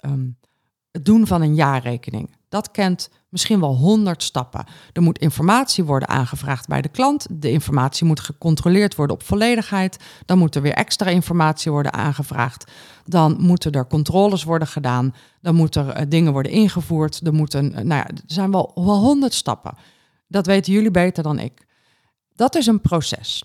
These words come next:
Nou, wat is de uitdaging van een proces? De uitdaging van een proces is dat je het doordenkt, documenteert en toewijst. Dus doordenken is erover na-, ga-, over nadenken, hoe kan ik dit proces zo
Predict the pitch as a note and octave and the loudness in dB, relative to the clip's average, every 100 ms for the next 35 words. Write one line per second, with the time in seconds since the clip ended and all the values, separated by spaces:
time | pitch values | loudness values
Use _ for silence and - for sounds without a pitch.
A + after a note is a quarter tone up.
0 | _ - - - C4 D#4 - - B3+ D4 | _ -20 -12 -6 -4 -4 -4 0 2 2
1 | A#3 G3+ F3+ D3+ D3+ B2+ C#3+ - C#4 E4+ | 2 2 0 2 0 -2 -4 -2 -2 -2
2 | - - C#4 E4 C4 G#3 F3+ F3 D#3 C#3 | -6 -2 0 0 -2 0 -2 0 -2 -2
3 | C#3 - C4 - G3 - F3 - D3 B2+ | -4 -4 -4 -4 -6 -2 -2 0 -2 -2
4 | D3 - - F#3 A#3+ C4 C4 D4+ G#4 - | -10 -6 2 4 4 2 -2 -4 -8 -16
5 | - _ _ _ _ _ _ G3+ A3+ F#3+ | -18 _ _ _ _ _ _ 2 2 2
6 | D#3+ C#3+ D3 A#3 D4+ E4 - - _ G#3 | 0 0 0 0 -2 -6 -16 -20 _ 0
7 | G3+ G3 C#3+ - - - - - _ _ | 2 2 0 -4 -10 -14 -14 -16 _ _
8 | _ _ _ - F3 E3 A3+ D#4 C#4+ D4 | _ _ _ -8 -4 2 2 2 0 0
9 | D#4 - G3+ - F3+ E3 E3 F3+ B3 B3 | -2 -4 -6 -4 -2 -2 0 0 -2 -4
10 | - - G3+ F#3 E3+ G3 B3 A3+ A3 G#3 | -10 -6 -2 0 2 2 0 0 -2 -2
11 | F#3+ _ _ - C#4 F4+ D#4+ D4+ C#4+ A#3 | -8 _ _ 2 2 2 -2 -4 -2 -4
12 | - - D#3+ - A#3+ - | -4 -4 -4 -2 -2 -4